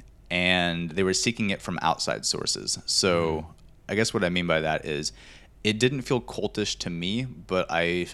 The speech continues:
Speaker 1: I f-, <laughs> I feel like, uh, I didn't feel like I was a part of a cult, <laughs> but I felt like other people were a part of a cult. <laughs>
Speaker 2: Yeah.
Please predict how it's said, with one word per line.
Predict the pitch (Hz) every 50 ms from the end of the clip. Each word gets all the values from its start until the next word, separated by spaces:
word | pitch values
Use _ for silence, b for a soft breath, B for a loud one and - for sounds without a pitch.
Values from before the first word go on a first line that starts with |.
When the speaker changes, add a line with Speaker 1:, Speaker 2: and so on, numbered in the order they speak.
| - -
Speaker 1:
I | - 90
f-, | 90 90 - - - - - - - - - - -
<laughs> | - - - B B B B B B B B B B
I | - 90 92
feel | - - - 110 107 104
like, | 104 98 98 - - - - -
uh, | - 87 85 85 82 80 78 - - - - - - - - - - - - - - - - - - - - - - - - - - - - - - - - - - - - - b b b b b b b b - - - - - -
I | 107 117
didn't | 131 139 139 131 123
feel | - - 117
like | 110 101 -
I | 90
was | 92 92 87
a | 95
part | 87 - 92 92 87
of | 82 -
a | -
cult, | - - 95 113 - - - - - 123
<laughs> | - - - -
but | - -
I | 104 98
felt | - - 113 -
like | 101 98 - -
other | - 95 85 87 82
people | - 90 82 - 80 80
were | 82 -
a | 57
part | - - - -
of | - 55
a | -
cult. | - - - 50 - - -
<laughs> | - - - - - -
Speaker 2:
Yeah. | 101 98 92 90 87